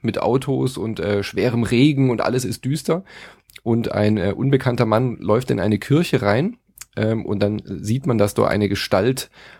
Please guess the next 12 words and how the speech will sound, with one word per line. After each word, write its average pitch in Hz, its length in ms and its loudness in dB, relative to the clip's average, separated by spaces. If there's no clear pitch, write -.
auf - 180 -6
so 107 80 0
einem 101 240 0
Thron 127 640 0
sitzt 123 540 0
und, 110 240 -6
äh, 98 140 -2
als 101 260 -4
das 101 180 -4
Licht 123 320 2
dann 107 160 2
entsprechend 107 680 -4